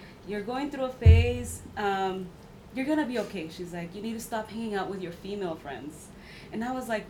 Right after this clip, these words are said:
"Why?" She's like, "Because," she's like, "I feel like you love your female friends so much that you confuse that friendship type of love for, um,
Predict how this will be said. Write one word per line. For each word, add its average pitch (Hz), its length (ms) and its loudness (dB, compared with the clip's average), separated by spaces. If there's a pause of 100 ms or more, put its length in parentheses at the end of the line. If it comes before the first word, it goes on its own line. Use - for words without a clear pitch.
"Why?" 180 520 0
She's 190 160 -10
like, 190 140 -6 (480)
"Because," 247 440 0
she's 220 180 -8
like, 202 200 -4
"I 196 80 -4
feel 202 240 -4
like 190 260 -2 (240)
you 202 100 -4
love 196 280 -2
your 185 300 -2 (120)
female 196 280 -2
friends 180 280 -2
so 202 180 -2
much 185 340 -2
that 190 140 -6
you 190 80 -8
confuse 202 720 -6 (160)
that 196 320 0 (460)
friendship 202 460 -2
type 185 220 -6
of 175 180 -6
love 175 300 -2 (240)
for, 180 340 -2
um, 160 420 -2